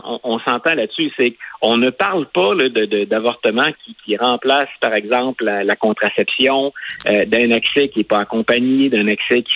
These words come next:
serait irresponsable. Euh, on, on parle d'une réflexion sérieuse, éthique et morale, mais ce qu'on voit dans les États les plus conservateurs, c'est que rien, mais absolument rien,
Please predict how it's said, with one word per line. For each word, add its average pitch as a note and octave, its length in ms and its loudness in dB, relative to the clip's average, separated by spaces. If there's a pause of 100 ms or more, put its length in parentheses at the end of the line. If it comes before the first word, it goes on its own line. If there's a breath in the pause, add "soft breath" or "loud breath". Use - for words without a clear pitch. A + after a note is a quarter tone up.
serait G#2+ 160 2
irresponsable. B2 1040 0 (360 loud breath)
Euh, G#2 260 2
on, G#2+ 280 0
on A2 200 2
parle D3 260 0
d'une A#2 140 0
réflexion B2+ 580 -2
sérieuse, A#2 540 0
éthique G#2+ 340 -2
et A2 60 2
morale, G#2 480 -2 (280 loud breath)
mais D3 360 0
ce - 200 -10
qu'on A2 280 0
voit D#3 340 0
dans A#2 140 -6
les A2 200 -4
États B2+ 200 0
les A#2 100 0
plus - 160 -12
conservateurs, A2+ 840 0
c'est B2+ 120 0
que - 80 -12 (120)
rien, B2+ 640 0
mais G#2 140 -2
absolument A#2 600 0
rien, A#2+ 400 0